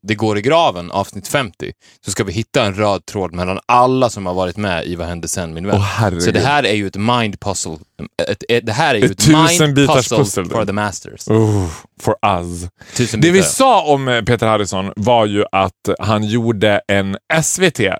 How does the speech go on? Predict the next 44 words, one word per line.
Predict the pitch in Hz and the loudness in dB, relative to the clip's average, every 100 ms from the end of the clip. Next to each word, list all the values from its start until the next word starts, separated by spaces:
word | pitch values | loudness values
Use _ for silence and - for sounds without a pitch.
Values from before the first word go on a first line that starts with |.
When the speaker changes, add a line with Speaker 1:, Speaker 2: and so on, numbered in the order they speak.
| - | -2
Speaker 2:
mot | 110 123 104 92 - | 2 2 0 -4 -4
S | 143 - | -4 -2
V | - | -4
T. | - - - _ - - - | -2 -4 -6 _ -20 -20 -4
Han | - 151 | 0 0
liksom | 110 117 98 | 0 0 2
bara | 120 120 127 113 98 | 4 6 4 2 0
slutade | - 113 110 107 - 92 | -4 -2 -2 -2 0 0
höra | 95 95 | 4 4
av | 156 | 4
sig. | 110 - 98 | 0 -2 2
Helt | 156 151 | 2 2
plötsligt | 131 - 117 - | -2 -2 -6 -2
så | 95 | 0
bara, | 95 92 92 _ _ _ _ - - | 2 2 -2 _ _ _ _ -6 2
och | 127 127 | 4 4
de | 120 | 2
fick | 107 - | 0 0
panik | 131 139 156 135 | 2 4 2 2
och, | 110 123 131 117 | -2 -2 4 6
och | 113 110 _ _ 110 | 6 2 _ _ -6
Speaker 1:
Exakt. | - | 0
Speaker 2:
producenten | 160 123 - 170 151 117 | 2 4 2 2 0 0
Speaker 1:
Han | 123 | 2
Speaker 2:
för | 117 | 4
Speaker 1:
dök | 135 | 4
Speaker 2:
Så | 117 | 4
ska | 127 | 4
Speaker 1:
bara | 123 | 4
Speaker 2:
det | |
Speaker 1:
inte | 110 151 | 2 0
Speaker 2:
låta. | |
Speaker 1:
upp. | 123 - | -2 -2
Och | 113 104 | -2 0
vi, | 156 196 185 - 107 | -2 -2 -6 -10 -4
den | 131 180 185 | -2 -2 -4
tesen | - 233 208 - 101 | -4 -2 -2 -2 -6
kan | - 151 151 123 | -4 -4 -4 -6
i | _ _ - 117 | _ _ -4 -2
alla | 135 | -2
fall | - 143 | 0 -2
till | - 120 | 0 -4
en | 107 | -2
promille | 117 113 123 156 160 101 | -4 -2 -2 -2 -2 -2